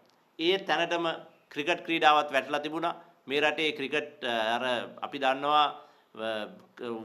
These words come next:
ලෝක කුසලාන ක්‍රිකට් තරඟයට සුදුසුකම් ලබන්නන්ගේ වටේට අපි කවදාකවත් වැටලා තිබුණේ නැහැ. හරිනම් ක්‍රිකට් පාලක මණ්ඩලයා ඉල්ලාස් වෙන්න ඕන. මේ මොකද්ද මේ වෙන අ-, විහිළුව, මේ අපරාධය කියලා.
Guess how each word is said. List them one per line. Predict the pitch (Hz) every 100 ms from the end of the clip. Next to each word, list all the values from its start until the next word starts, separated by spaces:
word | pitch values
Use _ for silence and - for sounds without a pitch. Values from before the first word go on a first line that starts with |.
| 110 107 - 101 117
ලෝක | 139 151 151
කුසලාන | 151 156 147 143 143
ක්‍රිකට් | 135 131 139 143
තරඟයට | 139 139 143 147 147 151
සුදුසුකම් | 139 - 135 175 170 180 170
ලබන්නන්ගේ | 160 147 151 147 143 147 143
වටේට | 131 123 139 131 101 85 - _ _ _
අපි | - 135
කවදාකවත් | 127 123 131 131 131 131 120
වැටලා | 117 127 127
තිබුණේ | 123 117 110 104
නැහැ. | - - _ _ _ -
හරිනම් | 139 170 190 190
ක්‍රිකට් | 180 151 170 170
පාලක | 175 180 175
මණ්ඩලයා | 175 180 180 196 170
ඉල්ලාස් | 180 208 208 208 -
වෙන්න | 190 165
ඕන. | 143 110 - - _ _ _ _ -
මේ | 175
මොකද්ද | 185 151 147 175 175
මේ | 175 175
වෙන | 156 160
අ-, | 151 - - -
විහිළුව, | 131 156 185 185 165
මේ | 156
අපරාධය | 143 131 190 185 175 156
කියලා. | 131 92